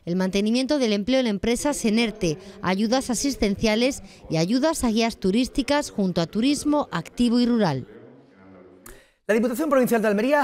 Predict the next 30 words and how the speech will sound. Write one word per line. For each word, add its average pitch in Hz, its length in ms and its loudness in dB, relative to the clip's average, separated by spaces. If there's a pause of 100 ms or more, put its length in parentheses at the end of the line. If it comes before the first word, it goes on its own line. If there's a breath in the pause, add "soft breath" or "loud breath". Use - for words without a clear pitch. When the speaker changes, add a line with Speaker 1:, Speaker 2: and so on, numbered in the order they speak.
Speaker 2:
ha 185 80 0
invertido 185 380 0
más 185 180 0
de 170 60 0
ochocientos 202 680 0
veinte 190 320 0
mil 202 240 0
euros 254 420 4
en 196 160 0
el 165 140 -2
Plan 175 240 -2
Savia, 131 400 0 (400 loud breath)
un 247 80 0
programa 311 340 2
que 247 140 2
pretende 202 420 2
embellecer 214 580 2
y 269 60 0
mejorar 170 600 0
la 165 240 2
calidad 180 240 0
ambiental 208 420 0
de 196 80 2
setenta 214 540 0
y - 20 4
dos 294 160 0
municipios 208 460 -2
almerienses 160 600 -2 (240)
y 302 120 -2
además 190 400 0